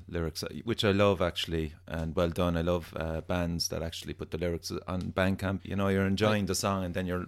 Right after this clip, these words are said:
Speaker 1: looking at the lyrics as well, and it's, it's just so easier.
Speaker 2: Yeah, I felt that was important, like, 'cause I, you know, when there's a story there to tell, like, I know people aren't going to be able to make out everything just on the first listen, so
Speaker 1: Yeah.
Speaker 2: I want there to be, like, somewhere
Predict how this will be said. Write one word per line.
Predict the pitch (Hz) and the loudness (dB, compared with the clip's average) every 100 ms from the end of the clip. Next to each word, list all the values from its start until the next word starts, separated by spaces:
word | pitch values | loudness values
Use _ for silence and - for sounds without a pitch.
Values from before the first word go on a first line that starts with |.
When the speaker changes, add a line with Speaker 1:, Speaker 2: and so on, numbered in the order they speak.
| - | -6
Speaker 1:
looking | 101 95 87 | -4 -2 -4
at | 80 | -4
the | |
lyrics | 82 82 78 - | -2 -4 -4 -6
as | |
well, | 82 | -4
and | 78 | -4
it's, | 80 - - | -6 -8 -10
it's | - - | -8 -8
just | - - - | -6 -4 0
so | 95 85 | 0 2
easier. | 82 76 78 - - | 0 -4 -6 -8 -10
Speaker 2:
Yeah, | 123 113 | -6 -6
I | |
felt | 107 127 127 | -4 -4 -4
that | 113 | -4
was | 101 | -6
important, | 101 107 123 113 104 95 | -6 -4 -4 -4 -6 -8
like, | 95 | -10
'cause | 101 92 - - - - | -8 -8 -8 -10 -16 -12
I, | 92 - - - - | -12 -12 -20 -20 -8
you | 120 | -4
know, | 113 | -4
when | 110 110 | -2 -4
there's | 110 104 | -4 -6
a | |
story | - 117 107 | -6 -4 -2
there | 110 117 | -2 -4
to | - | -6
tell, | - 120 | -6 -4
like, | 113 101 | -4 -6
I | 107 | -6
know | 110 113 110 | -4 -4 -6
people | 113 107 107 | -6 -8 -8
aren't | 107 | -6
going | 107 98 | -6 -8
to | |
be | 113 | -8
able | 101 | -8
to | 104 | -8
make | 110 101 | -8 -8
out | 104 | -8
everything | 110 110 107 110 | -8 -8 -8 -10
just | 101 - | -10 -10
on | 107 | -10
the | 101 | -10
first | 107 - | -10 -8
listen, | 113 - 101 | -10 -8 -8
so | - 104 95 | -8 -8 -4
Speaker 1:
Yeah. | 90 82 80 | -2 0 -2
Speaker 2:
I | 113 | -4
want | 107 104 - | -4 -6 -8
there | 107 | -12
to | - | -10
be, | 107 104 | -12 -12
like, | 117 104 | -12 -10
somewhere | - 110 107 104 | -6 -6 -4 -6